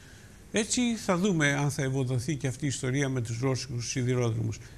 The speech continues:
Έχω ταξιδέψει με ρώσικο σιδηρόδρομο, αλλά στη σοβιετική εποχή, και έχω πιει τσάι στη διαδρομή Μόσχα, ε,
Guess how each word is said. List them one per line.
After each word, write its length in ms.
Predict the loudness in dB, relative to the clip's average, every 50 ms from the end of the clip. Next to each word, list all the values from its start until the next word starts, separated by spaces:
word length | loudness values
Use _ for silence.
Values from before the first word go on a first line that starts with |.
| -4
Έχω 220 | -2 0 0 0 2
ταξιδέψει 640 | 2 0 0 2 0 2 2 2 0 0 -2 -2 0
με 140 | 2 2
ρώσικο 360 | 2 2 2 0 -2 -4 -6 -6
σιδηρόδρομο, 720 | -2 -2 0 0 0 0 0 0 0 -2 -4 -4 -4 -4 -2
αλλά 240 | -2 -2 -2 -4 -6 -10 -14 -16 -16 -16 -8
στη 160 | -6 -4 -2
σοβιετική 580 | 0 2 2 2 4 2 0 0 0 0 2 2
εποχή, 480 | 2 2 2 -2 -2 -2 -2 -4 -4 -6 -10 -16 -18 -18 -18 -18 -18 -18 -18 -18 -6
και 440 | -2 2 2 4 4 2 0 0 0 0
έχω 300 | 0 0 0 0 -2 -4
πιει 280 | -4 -2 0 0 0
τσάι 580 | 2 2 2 4 4 4 4 2 2 0 -2 -6 -8 -8
στη 200 | -8 -6 -2 -2
διαδρομή 600 | 0 2 2 2 2 2 0 0 2 2 0 0
Μόσχα, 600 | 0 2 0 0 0 0 -2 -2 -2 -2 -2 -4 -6 -12 -16 -18 -18 -18 -10 -4
ε, 300 | -2 0 0 0 0 -2